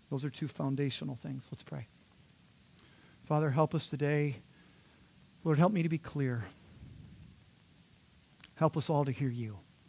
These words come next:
Not my voice, but Lord, your word. Let it come with power, encouragement, conviction, and the transforming work of the Holy Spirit that we all need.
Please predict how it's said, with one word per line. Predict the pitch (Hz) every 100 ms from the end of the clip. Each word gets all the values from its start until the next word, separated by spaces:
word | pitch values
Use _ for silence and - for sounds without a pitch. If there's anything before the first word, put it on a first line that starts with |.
| - - -
Not | 147
my | 196 151
voice, | 143 151 165 - - -
but | -
Lord, | 143 131 120
your | 127
word. | 120 139 147 170 170 - - -
Let | 151
it | -
come | - 160 156
with | 143 -
power, | - 160 165 170 -
encouragement, | 143 127 - 156 151 165 156
conviction, | - 131 120 147 - 165 156 151 - - - - -
and | 139
the | 131
transforming | - 151 147 - 151 147 131
work | 139 131
of | 131
the |
Holy | 110 131 131
Spirit | 123 - 139
that | 139
we | 131
all | 131 139
need. | 147 127 117